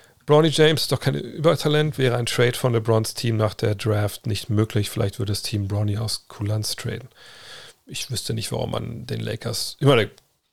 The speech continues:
wenn man einen Trade machen will und denkt, da kriegen wir jetzt ein gutes Asset für, klar, kann man das natürlich sofort durchziehen. Aber allerdings, wenn ich, also wenn die zweite Runde fällt oder so, dann denke ich, dann würde dann das Team von LeBron sicherlich auch einiges tun, um dann diesen Trade einzustielen.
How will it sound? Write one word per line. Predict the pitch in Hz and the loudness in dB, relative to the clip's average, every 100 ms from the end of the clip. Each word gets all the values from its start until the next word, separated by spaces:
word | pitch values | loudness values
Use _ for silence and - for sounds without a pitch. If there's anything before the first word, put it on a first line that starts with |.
| _ | _
wenn | - | -4
man | 107 | -2
einen | 104 | -2
Trade | - 104 - | 0 0 0
machen | 110 101 104 | -2 0 2
will | 113 | 2
und | 107 113 | 2 2
denkt, | 107 - 113 | 0 -4 -10
da | |
kriegen | - 110 | -8 -6
wir | 107 | -6
jetzt | - | -6
ein | 101 | -8
gutes | 107 101 104 - - _ | -8 -6 -6 -8 -10 _
Asset | 107 104 - 117 - | -4 -2 -2 -2 -2
für, | - 117 110 107 - - - - - _ _ _ - | 0 2 2 0 -12 -18 -18 -20 -20 _ _ _ 0
klar, | 117 104 - _ | 0 0 -6 _
kann | 107 | -2
man | 98 | 0
das | 98 | -2
natürlich | 98 92 | -4 -4
sofort | 98 101 92 | -4 -4 -2
durchziehen. | 101 104 - 104 - | -4 -4 -6 -6 -8
Aber | 113 101 | -8 -4
allerdings, | 101 110 95 98 - | -4 -2 -2 -4 -2
wenn | 101 | -2
ich, | 98 - - - - - _ _ _ | -2 -6 -14 -20 -20 -20 _ _ _
also | 120 123 | 4 6
wenn | 127 | 6
die | |
zweite | 120 117 113 | 4 4 4
Runde | 113 117 113 | 4 4 2
fällt | - 110 107 | 4 4 4
oder | 104 | 2
so, | 98 104 104 101 _ _ _ _ _ _ | 2 4 2 0 _ _ _ _ _ _
dann | - 107 104 | -8 -6 -4
denke | 107 107 | -4 -6
ich, | - | -8
dann | 117 120 113 - _ _ | -8 -8 -10 -14 _ _
würde | 123 107 | -6 -4
dann | 110 107 | -4 -4
das | 107 | -6
Team | - 107 | -4 -4
von | - 104 | -2 -4
LeBron | 95 107 107 | -2 -2 -2
sicherlich | 104 101 | -2 -4
auch | 104 113 | -2 -2
einiges | 107 104 | -2 -4
tun, | - 101 | -4 -4
um | 101 | -4
dann | 113 113 113 | -6 -8 -6
diesen | 110 104 | -6 -6
Trade | 101 104 110 | -4 -2 -2
einzustielen. | 104 107 - 113 110 | -2 -4 0 0 0